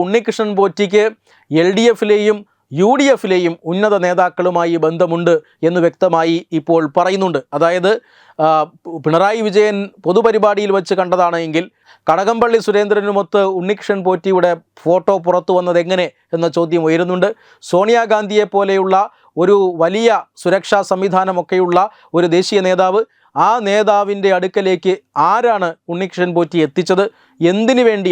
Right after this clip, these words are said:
എത്തിച്ചു എന്ന ചോദ്യങ്ങളൊക്കെ ഇപ്പോൾ പ്രസക്തമാവുകയാണ്. സോണിയയും ഉണ്ണികൃഷ്ണൻ പോറ്റിയും ഒരുമിച്ച് നിൽക്കുമ്പോൾ നമ്മളെല്ലാവരും പണ്ട് സുബ്രഹ്മണ്യൻ സ്വാമി പറഞ്ഞ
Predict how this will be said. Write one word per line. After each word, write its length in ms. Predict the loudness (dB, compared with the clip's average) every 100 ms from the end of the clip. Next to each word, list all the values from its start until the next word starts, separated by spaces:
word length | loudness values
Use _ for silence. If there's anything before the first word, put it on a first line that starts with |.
| -2
എത്തിച്ചു 300 | -4 -2 -2 0
എന്ന 100 | -2 0
ചോദ്യങ്ങളൊക്കെ 600 | -2 0 0 0 0 -2 -4 _ _ -4
ഇപ്പോൾ 200 | 0 0 -2
പ്രസക്തമാവുകയാണ്. 920 | -2 -4 -2 0 0 0 0 -2 -4 -12 _ _ -2
സോണിയയും 520 | 0 2 2 0 -2 -6 -4
ഉണ്ണികൃഷ്ണൻ 440 | -2 -2 -4 -2 0
പോറ്റിയും 360 | -2 0 -2 0 -2
ഒരുമിച്ച് 320 | -2 -4 -4 -4
നിൽക്കുമ്പോൾ 440 | -2 -2 0 -2 -6 _ -6 -2
നമ്മളെല്ലാവരും 640 | 0 0 0 0 0 -4 -8 _ -4
പണ്ട് 200 | -2 0 -2
സുബ്രഹ്മണ്യൻ 520 | -2 -2 0 -2 -4 -2
സ്വാമി 220 | -2 -2 -2
പറഞ്ഞ 260 | -2 0